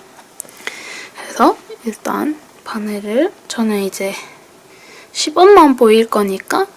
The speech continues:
실 길이는 그냥 적당히 잡도록 하겠습니다. 그래서 방금 보여드린 것처럼,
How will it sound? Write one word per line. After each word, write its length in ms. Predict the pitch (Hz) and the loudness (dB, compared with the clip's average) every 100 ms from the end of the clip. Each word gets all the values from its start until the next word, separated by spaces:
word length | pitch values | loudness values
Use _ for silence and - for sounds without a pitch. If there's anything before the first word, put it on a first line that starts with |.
| - | -16
실 380 | - - 330 339 | -6 0 2 2
길이는 520 | - 220 214 233 339 | -2 -4 -2 0 0
그냥 280 | - 214 220 | -2 -8 -6
적당히 520 | 240 - 269 226 254 | -8 0 2 4 0
잡도록 520 | - - 214 190 - | -4 -6 -6 -4 -6
하겠습니다. 640 | 233 240 214 - - - - _ - - - - - - - | -8 -6 -6 -8 -14 -18 -18 _ -20 -20 -18 -20 -20 -20 -12
그래서 380 | 208 254 330 - _ - - _ _ - _ - - _ - - 285 | -4 2 2 0 _ -20 -20 _ _ -20 _ -20 -20 _ -20 -16 -8
방금 440 | - 233 226 254 240 | 2 4 6 4 4
보여드린 540 | 226 240 240 214 208 | 6 6 8 6 4
것처럼, 640 | 196 - 190 196 226 190 | 0 -2 0 6 6 4